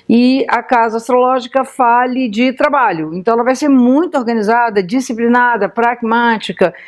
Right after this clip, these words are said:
enfim, vai botar os pés no chão, segura pra produzir o seu trabalho. Então,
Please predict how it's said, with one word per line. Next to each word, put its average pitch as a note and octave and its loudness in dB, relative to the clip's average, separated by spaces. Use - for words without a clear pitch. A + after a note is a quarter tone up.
enfim, A3+ 2
vai A3 2
botar A#3 -2
os A3+ -4
pés A3 0
no G#3+ -2
chão, B3 0
segura A3+ 0
pra C4 0
produzir C4 2
o B3+ 2
seu B3+ 0
trabalho. F3+ -2
Então, D4+ 2